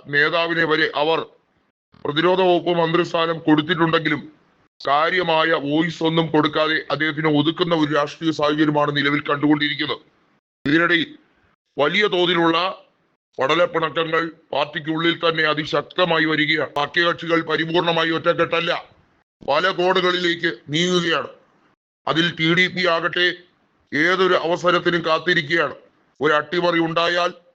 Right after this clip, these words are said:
ടി ഡി പി ആ അട്ടിമറിക്ക് കൂട്ടുനിൽക്കും എന്ന് നന്നായി അറിയുന്നവർ തന്നെയാണ് അമിത്ഷായും നരേന്ദ്രമോദിയും എല്ലാം. എന്നാൽ ഏത് സമയവും ഒരു പൊട്ടിത്തെറി ബി ജെ പിക്ക് ഉള്ളിൽ ഉണ്ടാകാം. പാർട്ടി പിളരാൻ സാധ്യതയുണ്ട്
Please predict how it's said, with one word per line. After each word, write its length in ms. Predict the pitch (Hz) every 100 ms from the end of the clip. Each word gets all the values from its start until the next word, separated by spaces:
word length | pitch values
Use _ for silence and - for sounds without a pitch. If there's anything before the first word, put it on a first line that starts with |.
| _ _ _ -
ടി 120 | 135 160
ഡി 100 | 180 175
പി 140 | 175 170 - -
ആ 40 | 156
അട്ടിമറിക്ക് 520 | 151 - 170 165 160 165 147
കൂട്ടുനിൽക്കും 540 | 156 170 165 160 170 151
എന്ന് 160 | 160 170 156
നന്നായി 360 | 147 175 180 170
അറിയുന്നവർ 400 | 160 170 165 165 165
തന്നെയാണ് 360 | 160 165 165 160 - _ _ _ -
അമിത്ഷായും 500 | 147 147 160 151 156 151 - _ _ -
നരേന്ദ്രമോദിയും 680 | 135 151 160 160 156 156 156 151
എല്ലാം. 220 | 160 139 - _ _ _ _ _ _ _ _ - 143
എന്നാൽ 280 | 180 185 156 165 - _ _ _ -
ഏത് 360 | 151 180 196 208
സമയവും 360 | 180 175 180 135 - _ _ _
ഒരു 180 | - 160 170
പൊട്ടിത്തെറി 440 | 165 - 165 180 170
ബി 80 | 160 175
ജെ 80 | 165
പിക്ക് 180 | 165 165
ഉള്ളിൽ 220 | 175 196 175
ഉണ്ടാകാം. 380 | 170 165 160 127 - _ -
പാർട്ടി 340 | 151 165 - 185
പിളരാൻ 400 | 156 165 180 180 175 -
സാധ്യതയുണ്ട് 600 | 160 170 170 175 170 175